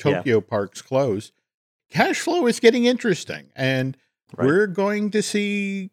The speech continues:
Speaker 2: this have an impact on Florida and California. How exactly?
Speaker 1: Yeah.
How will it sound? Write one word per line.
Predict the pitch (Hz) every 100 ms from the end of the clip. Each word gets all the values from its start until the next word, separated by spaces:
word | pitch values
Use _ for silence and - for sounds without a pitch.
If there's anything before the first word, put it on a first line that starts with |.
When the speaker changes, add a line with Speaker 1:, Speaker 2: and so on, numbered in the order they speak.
| _ -
Speaker 2:
this | 135 147 -
have | 139 151
an | 170
impact | 196 170 117 101 104
on | 101 101
Florida | _ 104 104 107
and | 127 135
California. | 139 139 - 170 175 117 82 82 90 85 107
How | 104 104 107
exactly? | 104 101 127 165 - 196 190
Speaker 1:
Yeah. | 202